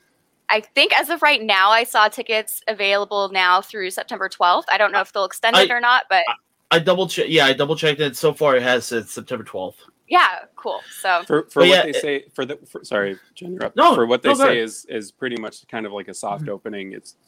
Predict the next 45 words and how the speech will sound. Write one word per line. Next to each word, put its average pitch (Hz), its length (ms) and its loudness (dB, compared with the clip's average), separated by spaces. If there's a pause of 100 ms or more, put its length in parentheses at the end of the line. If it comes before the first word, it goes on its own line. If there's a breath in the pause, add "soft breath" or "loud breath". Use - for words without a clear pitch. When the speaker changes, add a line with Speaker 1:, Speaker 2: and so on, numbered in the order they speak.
(140)
Speaker 3:
pretty 160 160 0
much 104 220 -6
fully 107 240 -2
fledged 101 360 -8
out. 98 280 -4
It's, - 340 -12 (460)
you 113 80 -4
know, 98 180 -4
I 107 140 0
didn't, 110 360 -6
uh, 120 100 -10 (180)
like, 104 340 -8 (400)
I - 40 -6
didn't 104 180 -6
see 113 100 -4
any 101 140 -4
bugs 107 500 2
or 92 340 -4 (380)
glitches 113 420 -4
or 107 100 -4
anything 104 340 -6
like 95 180 -8
that. 95 300 -2 (100)
It 117 100 -6
was, 98 440 -6
it 120 60 -8
Speaker 2:
Mm-hmm. 101 100 -4
Speaker 3:
was, 95 360 -8 (560)
it 113 140 0
ran 104 240 -2
really 95 220 -4
smooth. 95 440 -4 (500 soft breath)
Do 123 100 2
you 123 40 4
guys 131 220 4
know, 123 280 2
Speaker 2:
Yeah. 104 180 -2
Speaker 3:
um, 95 280 -6
when 113 180 -4
it's 107 100 -8
gonna 113 180 -4
move 104 220 -6
to - 100 -12
Las 101 240 -4
Vegas? - 560 -12